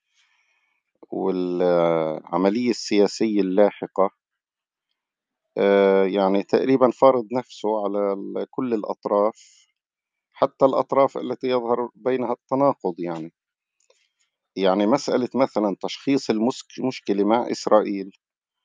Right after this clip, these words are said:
على إنها بحكومة نتنياهو، باعتبارها إنه هي كانت ترفض أي حل سياسي، هذا الكل ماشي فيه.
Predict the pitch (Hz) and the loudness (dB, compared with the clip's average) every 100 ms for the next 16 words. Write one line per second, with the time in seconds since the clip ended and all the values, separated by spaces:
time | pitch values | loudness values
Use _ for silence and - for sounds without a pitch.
0 | _ _ _ - 90 104 127 113 107 101 | _ _ _ -4 2 2 2 0 -2 -2
1 | - - 123 110 - 101 101 98 101 98 | -8 -4 -2 -2 -4 -6 -4 -2 -2 -2
2 | 90 95 _ _ _ _ _ _ _ - | -4 -12 _ _ _ _ _ _ _ -4
3 | 95 104 101 113 107 101 95 104 95 - | -2 0 4 4 2 -2 -4 -4 -6 -4
4 | 98 90 101 98 - 90 98 98 98 95 | -4 -4 -4 -4 -6 -6 -6 -6 -12 -12
5 | - 98 98 - 87 - _ _ _ - | -6 -2 -2 -4 -14 -14 _ _ _ -2
6 | 123 - - 196 143 120 - - 101 | 0 2 2 4 2 2 -4 -8 -12